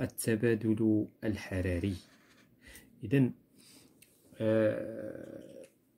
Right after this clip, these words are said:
الصفحة بطبيعة الحال اثنان وخمسون. إذا ننتقل إلى الصفحة اثنان وخمسون من كتاب، من كتاب المنهل حول التبادل الحراري. إذا هدف هذه الحصة،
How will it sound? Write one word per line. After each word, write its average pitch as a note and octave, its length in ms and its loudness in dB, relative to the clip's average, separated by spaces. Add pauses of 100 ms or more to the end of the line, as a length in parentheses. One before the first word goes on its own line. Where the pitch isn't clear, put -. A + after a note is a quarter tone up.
(140)
الصفحة B2 680 2
بطبيعة A2 460 -4
الحال A2+ 440 -4
اثنان G#2+ 400 -4
وخمسون. G2 680 -4
إذا A#2+ 180 0
ننتقل A2 600 0
إلى A2+ 180 -2
الصفحة - 640 -4 (140)
اثنان A#2+ 260 -4
وخمسون A#2+ 640 -6 (720)
من A2+ 140 -4
كتاب، C3+ 380 -10 (1040)
من C3 160 2
كتاب B2 440 0
المنهل G#2 540 0
حول A2 640 0 (1300)
التبادل B2+ 920 6 (220)
الحراري. A#2+ 680 4 (760)
إذا C#3 320 8
هدف D3 300 6
هذه B2 420 8
الحصة، C#3+ 600 2